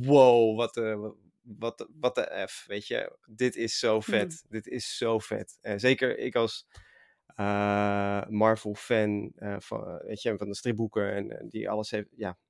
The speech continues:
Speaker 1: die heel veel terugziet op scherm nu. Dit was echt wel heel erg goed. En het was echt een van de, ik ben heel blij dat ik door heb gekeken, dat ik, eh, ko-, eh, Alligator Loki heb gezien, eh,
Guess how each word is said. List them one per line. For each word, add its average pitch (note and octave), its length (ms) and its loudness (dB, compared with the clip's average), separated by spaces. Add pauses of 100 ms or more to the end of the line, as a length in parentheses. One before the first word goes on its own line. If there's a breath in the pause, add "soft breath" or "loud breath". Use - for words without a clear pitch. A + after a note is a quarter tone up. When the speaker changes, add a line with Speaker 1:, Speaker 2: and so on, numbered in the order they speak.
(120)
Speaker 1:
die - 260 -20 (320)
heel B2 240 4
veel B2 420 0
terugziet D3+ 400 2
op A#2+ 100 -4
scherm C3 300 4
nu. B2 220 2 (580 loud breath)
Dit C#3 160 6
was C3+ 160 6
echt A#2 200 0
wel A2+ 100 2
heel A2+ 260 0
erg G#2 160 -6
goed. G#2 420 -12
En A2 120 -8
het G#2 80 -10
was G#2+ 160 -6
echt - 340 -8
een G#2+ 160 -8
van A2+ 180 -6
de, G#2+ 160 -4
ik A2+ 80 -4
ben B2 100 2
heel C#3 240 6
blij B2+ 200 4
dat A#2 100 0
ik G#2 120 -4
door A#2 140 4
heb A#2 100 0
gekeken, G#2 600 -2
dat G#2+ 140 -10
ik, - 160 -16
eh, G#2+ 80 -6 (580)
ko-, A#2 200 -6
eh, A2+ 800 -4
Alligator B2 420 6
Loki A#2 380 4
heb G#2+ 120 0
gezien, G#2+ 500 -2
eh, G2+ 280 -6